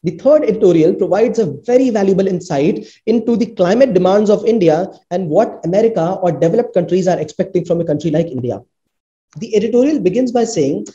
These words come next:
that U S Special Envoy on Climate, who is John Kerry, he has visited India twice in the last six months.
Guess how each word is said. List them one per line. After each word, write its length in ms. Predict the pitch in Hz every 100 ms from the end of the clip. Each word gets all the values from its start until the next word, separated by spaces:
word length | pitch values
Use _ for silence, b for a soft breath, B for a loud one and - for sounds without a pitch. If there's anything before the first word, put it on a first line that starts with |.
| _
that 180 | 196 202
U 220 | 170 196 285
S 360 | 160 - - _ -
Special 480 | - 226 226 311
Envoy 300 | 208 202 226
on 160 | 233 233
Climate, 440 | 196 196 143 - - _ b _
who 140 | 180
is 100 | 247
John 340 | 160 180 226 254
Kerry, 360 | 165 143 202 - _
he 100 | 220
has 160 | 240
visited 480 | 170 196 240 277 -
India 400 | 220 226 247 247
twice 460 | 185 208 254 202 -
in 80 | 196
the 60 |
last 260 | 185 196 202
six 240 | 196 196
months. 340 | 131 117 -